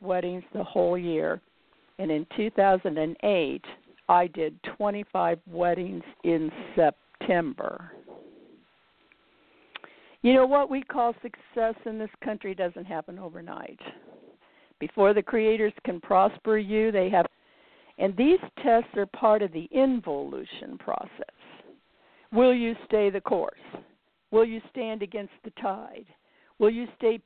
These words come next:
pure in times of adversity? Will you l-, use your love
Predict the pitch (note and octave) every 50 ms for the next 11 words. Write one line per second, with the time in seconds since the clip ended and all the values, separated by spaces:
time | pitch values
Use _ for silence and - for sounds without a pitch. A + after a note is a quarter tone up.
0 | - - - C4+ B3+ C4 A#3+ F#3 C#3+ G2 G#2+ E3 _ _ - F3 E3+ F3 - -
1 | - - G3 G3 F#3+ F#3 F#3+ - G3 E3 F#3 F3 - - F#3 F#3+ G#3 - - -
2 | - - - - G3 _ _ _ _ _ _ _ _ _ _ _ _ - G3 G3
3 | F#3+ F#3 F3 F#3+ G3 G3 F#3+ F#3 F#3 F#3+ F#3+ G3 - - F3+ G3 G#3+ A3 A3 A3+
4 | A3 - - G#3 F#3+ G3 F#3+ F#3+ F3+ F3 D#3+ D#3 - - -